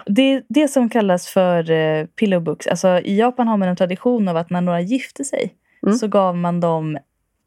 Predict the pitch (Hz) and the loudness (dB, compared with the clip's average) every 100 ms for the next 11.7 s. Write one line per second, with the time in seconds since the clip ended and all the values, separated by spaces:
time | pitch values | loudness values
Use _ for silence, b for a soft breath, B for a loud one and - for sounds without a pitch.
0 | - 175 165 165 160 156 _ _ - 262 | -4 -2 0 -2 -4 -6 _ _ -4 -2
1 | 277 262 269 254 277 214 202 196 196 262 | 0 -2 -4 -2 0 0 0 -2 -2 -6
2 | - 233 320 254 208 _ - 208 196 185 | -4 -4 -4 -6 -8 _ -2 -2 -2 -2
3 | 180 185 - - 208 185 - - 185 - | -4 -6 -10 -14 -6 -6 -8 -6 -6 -2
4 | 190 190 302 349 220 170 - - B 170 | -2 -2 -2 -2 -2 -2 -6 -8 B -8
5 | 208 240 277 226 220 254 196 269 302 294 | 0 2 2 0 2 0 0 -4 -2 -6
6 | _ - 165 160 156 - _ _ - - | _ -2 0 0 -4 -10 _ _ -20 -6
7 | 180 180 170 185 - 160 147 151 - 160 | -2 -2 -2 -4 -4 -4 -4 -6 -6 -4
8 | 160 160 - 151 147 151 _ _ - 190 | -4 -8 -8 -6 -4 -6 _ _ -6 -2
9 | 170 165 151 151 139 - 175 165 165 156 | -2 -2 -2 -2 -6 -4 -4 -4 -6 -4
10 | 185 269 285 277 269 226 - 208 202 190 | -2 0 -2 -2 -4 -6 -8 -4 -2 -2
11 | 185 175 233 220 220 233 | -4 -4 -4 -2 -2 -4